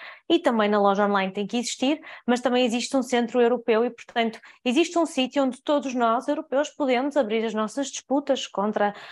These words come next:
um, eventualmente um vendedor que não esteja a cumprir com a legislação, não esteja a entregar aquilo que deve entregar ao cliente, portanto é realmente uma proteção para o cliente e ao mesmo tempo uma proteção para o vendedor, correto?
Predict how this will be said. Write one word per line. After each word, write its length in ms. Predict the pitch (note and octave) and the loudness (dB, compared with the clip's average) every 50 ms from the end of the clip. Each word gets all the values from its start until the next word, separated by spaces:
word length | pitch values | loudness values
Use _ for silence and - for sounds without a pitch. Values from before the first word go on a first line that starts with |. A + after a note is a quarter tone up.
| - - - - | -20 -14 -4 0
um, 240 | - A3 A3+ A#3 | 2 2 4 4
eventualmente 580 | A3+ G3+ A3 A#3 G#3+ B3 B3 B3+ B3 A#3+ A#3 A#3+ | 4 2 2 2 4 4 4 4 4 2 2 2
um 120 | B3 A#3+ | 2 2
vendedor 420 | A3+ B3 B3 B3+ C#4 C4 B3 G#3 - | 2 2 0 0 2 2 2 2 0
que 80 | - | -2
não 80 | G#3 G3+ | -6 -6
esteja 280 | G3 A3 G#3 G3+ G#3+ G#3 | -4 -4 -2 -2 -2 -2
a 40 | |
cumprir 540 | G#3 A3 A3+ A3+ A3 A#3+ A3+ G#3+ G3+ G3 - _ - - - _ | -2 -2 -4 -2 0 0 0 0 0 -2 -4 _ -20 -20 -10 _
com 80 | - A3 | 0 0
a 20 | |
legislação, 720 | A3 G3+ A#3+ C4+ C4 D#4+ F4+ F4+ F4+ D#4+ D4+ E4+ G4 F#4 | 2 2 0 0 2 2 2 2 2 2 2 2 2 2
não 80 | D4 B3+ | 2 0
esteja 300 | A#3 - A#3 G#3 G3 A3 | 0 0 -2 -2 0 -2
a 20 | |
entregar 720 | A3 G#3+ - A#3+ A3+ G#3 A#3 A#3 A#3 A#3 A3+ G#3+ G3+ F#3+ - _ _ _ _ _ | -2 -2 -2 -2 0 2 2 4 4 4 4 2 0 -2 -10 _ _ _ _ _
aquilo 280 | - G#3+ - B3 A#3 A#3 | -8 -4 -2 -4 -4 0
que 60 | A#3 | 0
deve 200 | A#3+ A3+ A3 A#3 | 0 0 2 0
entregar 340 | A3+ B3+ B3 A3+ A3+ A#3 A#3+ | 0 0 0 2 2 4 2
ao 160 | B3+ C4 - | 2 0 -2
cliente, 340 | - D#4+ D4 D4+ E4 D#4+ - | -4 -2 -2 -2 -2 -4 -6
portanto 260 | _ - B3+ A#3 C#4+ | _ -4 0 2 2
é 80 | C#4+ | 0
realmente 560 | C#4 - - C4 B3+ B3+ B3+ C4 C4+ C4 A#3+ B3 | 0 0 0 0 0 0 0 -2 -4 -4 -4 -2
uma 180 | B3+ B3+ B3+ | -2 -2 -2
proteção 640 | - B3+ A#3 - - B3+ B3 B3 - C4+ B3 A#3+ A3 | -2 -6 -4 -2 0 -2 -2 -2 -2 -2 -2 -2 0
para 200 | - G#3+ G3+ G3+ | 0 -2 -2 -2
o 40 | G3 | -4
cliente 540 | G3+ - A#3 A3+ A3+ B3+ D4+ D#4 D#4 - F4 | -4 -2 2 2 2 2 2 -2 -2 0 0
e 20 | |
ao 80 | D#4+ D#4 | 0 2
mesmo 320 | D#4 E4 D4 D4 D4 C4+ | 0 -2 -2 -2 -4 -2
tempo 240 | - D4+ C#4 C#4 C#4 - | 0 -2 -2 -2 -2 -2
uma 120 | D4 C#4+ | -4 -2
proteção 540 | D4 - - - C#4+ C4+ C#4 C#4 C4+ C4+ B3+ | -2 -4 0 0 0 0 2 -2 -2 0 0
para 160 | C4+ C4+ C#4 | 2 2 2
o 40 | B3 | 2
vendedor, 460 | C4 C#4+ D4 D4+ C#4 C4+ A3 A3 - | 2 0 0 0 0 0 0 0 -2
correto? 500 | - - - G3+ G3+ G#3 - _ - | -8 -12 -10 -8 -8 -8 -10 _ -20